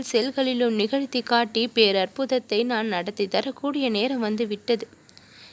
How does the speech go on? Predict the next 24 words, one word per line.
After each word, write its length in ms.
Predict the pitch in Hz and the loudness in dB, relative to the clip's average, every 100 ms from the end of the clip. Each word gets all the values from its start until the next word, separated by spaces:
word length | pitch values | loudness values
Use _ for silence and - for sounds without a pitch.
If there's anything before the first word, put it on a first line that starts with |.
| - | 2
எந்த 240 | 202 196 190 180 | 4 4 2 0
ஒரு 200 | 208 254 | 0 -2
குறையும் 480 | - 226 262 262 233 | -2 0 0 -2 -4
இல்லாமல் 520 | 247 277 254 214 254 | -4 -6 -6 -4 -2
உன்னுடைய 480 | 247 208 196 254 294 | -2 -2 0 0 0
ல-, 180 | 254 247 - - - | 0 -2 -8 -20 2
வாழ்க்கையை 600 | 190 214 294 - 247 220 | 4 4 0 -2 0 0
நீ 140 | 247 233 | 0 0
வாழ 280 | 185 185 233 226 | 2 2 2 -2
வேண்டும் 400 | 208 254 285 247 | -2 -2 0 0
என்று 300 | 247 247 226 | 0 2 2
நான் 260 | 262 240 214 | 2 0 0
ஆசைப்படுகின்றேன். 1000 | 226 269 277 240 226 - 226 226 233 196 - - - - - - - | 0 -2 -4 -2 -2 -2 -4 -2 -2 -4 -14 -20 -20 -20 -20 -12 0
எத்தனை 480 | 202 196 175 190 254 | 0 2 0 0 -2
குறைகள் 480 | - 254 277 277 262 | 2 2 4 0 -2
உன்னுடைய 440 | 240 254 269 294 262 | 0 -2 -2 -2 0
வாழ்க்கையில், 640 | 240 247 247 254 226 220 | 0 0 0 0 0 0
இது 220 | 214 196 202 | -2 0 0
இல்லை, 280 | 190 254 262 | -2 -2 0
அது 260 | 233 208 233 | 0 0 -2
இல்லை, 280 | 247 269 254 | -2 0 0
இது 160 | 190 185 | 0 0
நடக்கவில்லை, 720 | 175 226 - 214 220 247 226 | 0 0 0 -2 0 -2 -2
கிடைக்கவில்லை 800 | 247 196 - 202 196 254 254 | 0 -2 0 -2 -2 -2 -2